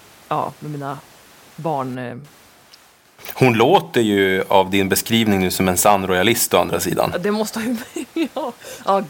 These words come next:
Speaker 1: gud, ja. Det, det, hon var, det var hennes idol.
Speaker 2: Med sin lilla
Speaker 1: Måste det vara.
Speaker 2: lady purse och sådär.
Speaker 1: Ja, ja, ja,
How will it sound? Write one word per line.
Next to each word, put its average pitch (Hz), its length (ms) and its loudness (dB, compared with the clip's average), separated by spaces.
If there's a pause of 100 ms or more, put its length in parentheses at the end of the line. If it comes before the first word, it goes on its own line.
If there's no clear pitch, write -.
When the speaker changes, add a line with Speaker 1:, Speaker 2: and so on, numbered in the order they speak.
Speaker 1:
gud, 185 300 0
ja. 147 180 -4 (560)
Det, 160 220 -10
det, 175 160 -2
hon 196 180 -4
var, 175 240 -2
det 170 120 -6
var 220 120 -2
hennes 143 260 -10
idol. 160 160 -2
Speaker 2:
Med 113 200 6
sin 107 160 2
lilla 104 180 4
Speaker 1:
Måste 101 100 4
det 104 80 6
vara. 110 100 6
Speaker 2:
lady 101 200 2
purse 87 340 0
och 85 40 -2
sådär. - 380 0
Speaker 1:
Ja, 185 200 0
ja, 170 100 -4
ja, 117 60 -8